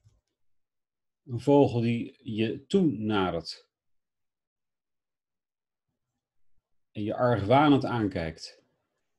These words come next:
Als ik er langer naar kijk, dan lijken de vormen te gaan dansen.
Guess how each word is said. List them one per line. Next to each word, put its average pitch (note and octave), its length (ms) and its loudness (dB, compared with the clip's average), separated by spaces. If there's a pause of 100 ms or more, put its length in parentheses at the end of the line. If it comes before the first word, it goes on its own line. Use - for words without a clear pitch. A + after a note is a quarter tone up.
(3000)
Als C3+ 160 -2
ik C3 80 0
er C#3+ 60 6
langer F3 320 8
naar B2 140 6
kijk, - 600 4 (420)
dan A#2+ 100 -4
lijken C3+ 320 4
de B2 100 2
vormen C3+ 340 6
te B2+ 100 0
gaan A2+ 200 -2
dansen. A2+ 480 4